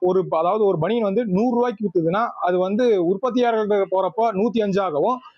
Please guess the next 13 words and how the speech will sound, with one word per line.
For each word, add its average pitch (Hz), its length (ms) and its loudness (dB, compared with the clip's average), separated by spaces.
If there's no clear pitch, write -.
வாடிக்கையாளர்கிட்ட 247 760 0
போறப்ப 208 360 0
அது 196 160 2
நூத்தி 220 300 0
பத்தாகவும் 208 500 0
இருக்கும் 208 280 0
என 208 200 0
எதிர்பார்க்கப்படுகிறது. 180 880 0
இது 160 140 0
குறித்து 220 460 -2
சைமா 240 280 0
சங்க 185 260 -2
தலைவர் 139 440 -2